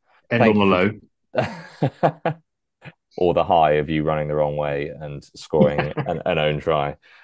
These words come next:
Speaker 2: Um, yeah, thank you for doing that, James. I'll just run down the Predictions League very quickly. Um, James, you're kind of like a mascot for the special guests team. I know, well, we, what we do is we do a score prediction leading up to the game. So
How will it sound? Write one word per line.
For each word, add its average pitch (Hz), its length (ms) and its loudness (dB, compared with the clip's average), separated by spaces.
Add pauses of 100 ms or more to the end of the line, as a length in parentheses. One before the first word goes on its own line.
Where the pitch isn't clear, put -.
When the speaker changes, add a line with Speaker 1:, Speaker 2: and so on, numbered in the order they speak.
(280)
Speaker 2:
Um, 82 360 2
yeah, 87 200 4
thank 107 240 -2
you - 80 -20
for 92 80 -14
doing 85 180 0
that, 78 160 -2
James. 80 240 -4
I'll 95 100 -2
just 120 200 -6
run 113 220 -2
down 101 200 2
the 87 60 -6
Predictions 87 600 -10
League 78 360 -4
very 76 280 0
quickly. - 680 -8
Um, 76 440 0 (140)
James, 87 300 0
you're 92 100 2
kind 101 240 -2
of 87 100 -2
like 90 220 -2
a 85 80 0
mascot 85 760 -8
for - 160 -10
the 73 140 -6
special - 400 -6
guests 73 380 -6
team. 65 340 -16
I 71 60 -10
know, 69 460 -6
well, 69 280 -12 (140)
we, 80 260 -4
what 78 200 0
we 78 80 0
do 73 140 -2
is 73 120 -6
we 82 80 -4
do 73 120 0
a 71 40 -2
score 78 240 -2
prediction 73 440 -10
leading 71 260 -4
up 67 160 -8
to - 100 -20
the 73 100 -8
game. 69 280 -12
So 73 240 -4